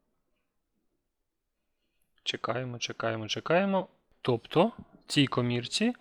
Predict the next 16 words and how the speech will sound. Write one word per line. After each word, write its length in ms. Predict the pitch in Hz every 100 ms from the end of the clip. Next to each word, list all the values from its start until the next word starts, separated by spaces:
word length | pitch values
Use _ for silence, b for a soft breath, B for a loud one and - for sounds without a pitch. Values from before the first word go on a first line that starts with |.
| B B B
збереглися 760 | - 113 123 123 120 165 - 120
зміни 540 | 113 123 170 214 226 - _ -
того 260 | 139 127
користувача, 760 | 120 113 110 - 113 107 - 202
який 540 | 180 - 139 185 202 B B B B -
вийшов 460 | 123 170 - 170
в 60 | 139
інтернет 520 | 127 - 117 120 127
останнім. 500 | 120 - 120 117 110
Тобто 300 | - 117 123
той, 220 | - 175
який 260 | 170 - 120
останнім 460 | 110 - 160 185
синхронізував 720 | 160 135 - 120 113 113 127 151
цей 200 | - 120
документ. 520 | 117 - 120 117